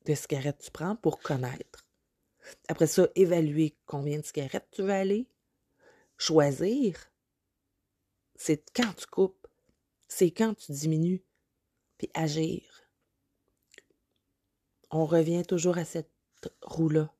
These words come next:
Connaître, évaluer, choisir, agir.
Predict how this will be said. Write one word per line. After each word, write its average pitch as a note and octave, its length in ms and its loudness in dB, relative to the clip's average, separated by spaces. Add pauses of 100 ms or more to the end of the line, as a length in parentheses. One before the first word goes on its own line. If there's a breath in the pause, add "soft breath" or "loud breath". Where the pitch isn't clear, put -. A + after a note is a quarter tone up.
(580 soft breath)
Connaître, E3 640 -2 (200)
évaluer, D3+ 640 -2 (280)
choisir, D3+ 760 -4 (440)
agir. D3 400 -4